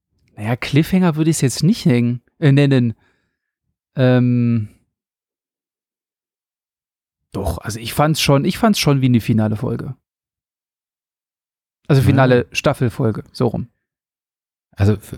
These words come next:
Speaker 2: wie gesagt, für mich fühlt es sich an wie so eine Mid-Season-Finalfolge. Also,
Speaker 1: Okay.
Speaker 2: wo, wo du weißt, okay, jetzt geht's nochmal,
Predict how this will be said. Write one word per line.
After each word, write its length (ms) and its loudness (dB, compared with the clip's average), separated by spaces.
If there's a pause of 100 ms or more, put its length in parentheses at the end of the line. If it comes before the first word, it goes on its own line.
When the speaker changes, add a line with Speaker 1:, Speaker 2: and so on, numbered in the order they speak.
Speaker 2:
wie 120 0
gesagt, 200 2
für 120 2
mich 180 2
fühlt 320 2
es 100 2
sich 220 0
an 180 2
wie 80 4
so 80 2
eine 140 2
Mid-Season-Finalfolge. 1800 -2
Also, 220 -2
Speaker 1:
Okay. 260 2
Speaker 2:
wo, 100 2
wo 60 -2
du 40 -4
weißt, 220 2
okay, 140 -2
jetzt 140 -2
geht's 180 0
nochmal, 320 4